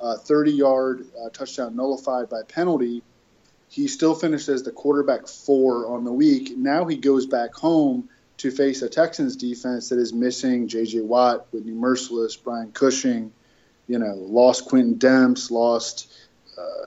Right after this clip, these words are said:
A J Bouye from last season. Just not a good defense, you know. A, a defense that I think that people still respect but just don't really know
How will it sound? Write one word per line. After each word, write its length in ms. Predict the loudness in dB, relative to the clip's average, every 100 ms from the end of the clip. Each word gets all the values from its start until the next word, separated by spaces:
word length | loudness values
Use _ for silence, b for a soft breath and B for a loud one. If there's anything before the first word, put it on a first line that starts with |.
| 0
A 140 | 2
J 260 | 4 8 8
Bouye 580 | 8 8 8 6 4 2
from 240 | -2 -4
last 360 | -4 -6 -8 -4
season. 480 | 0 0 -2 -4 -4
Just 360 | -4 -4 -2
not 260 | 2 4 4
a 60 | 2
good 260 | 0 -2
defense, 540 | -4 -6 -8 -16 -14 -10
you 100 | -8
know. 240 | -8 -10 b b b _ -2
A, 160 | 0 2
a 80 |
defense 400 | 0 2 4 4
that 100 | 4
I 120 | 4 4
think 320 | -2 -4 0
that 340 | 2 2 0 -10 b b _ _
people 460 | -8 -2 2 2 0
still 380 | -6 -2 0
respect 680 | -2 -4 -6 -2 -2 -2 -6
but 140 | -8 -6
just 300 | -6 -6 -4
don't 240 | -2 -2
really 260 | 0 0 0
know 420 | -2 -2 -4 -6